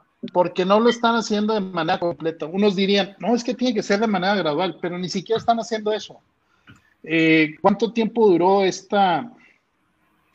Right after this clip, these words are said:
declaratoria de inconstitucionalidad? Que así en un lenguaje más llano y liso es que la Corte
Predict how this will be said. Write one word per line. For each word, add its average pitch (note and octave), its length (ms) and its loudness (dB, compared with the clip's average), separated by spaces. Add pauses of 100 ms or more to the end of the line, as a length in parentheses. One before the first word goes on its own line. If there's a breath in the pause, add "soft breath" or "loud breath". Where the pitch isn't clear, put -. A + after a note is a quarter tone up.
declaratoria D#3+ 600 -2
de G3 60 0
inconstitucionalidad? F3 880 -4
Que C#3+ 360 -2
así D3 260 -2
en F3 460 -2
un F3 500 -2
lenguaje E3+ 480 2
más E3 220 0
llano E3+ 300 2
y E3 60 2
liso E3 400 0
es D#3 220 -2 (640 soft breath)
que D#3+ 140 2
la D3+ 160 4
Corte F#3 680 0